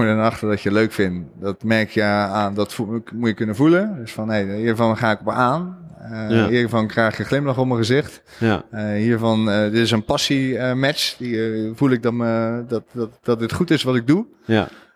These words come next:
Speaker 1: Ehm, ik zit op de goede weg, doordat ik, eh, de, de mensen tegenkom. Ik kom automatisch met mensen in aanraking en ik denk van, "Oh, dat is toevallig." Nee, het valt je toe,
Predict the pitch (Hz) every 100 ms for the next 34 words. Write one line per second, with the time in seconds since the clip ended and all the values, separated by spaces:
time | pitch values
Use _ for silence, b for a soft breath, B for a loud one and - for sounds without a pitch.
0 | _ - 107 107 110 110 110 110 110 110
1 | 110 92 131 160 139 151 147 147 180 -
2 | 143 139 135 131 143 135 131 127 127 127
3 | 127 123 127 123 123 147 151 - 139 135
4 | - 160 190 180 147 131 135 135 135 135
5 | 127 - 127 143 131 117 135 131 123 117
6 | 117 117 127 117 233 170 139 147 123 113
7 | 180 - _ B B 104 110 156 165 -
8 | - 120 113 110 147 220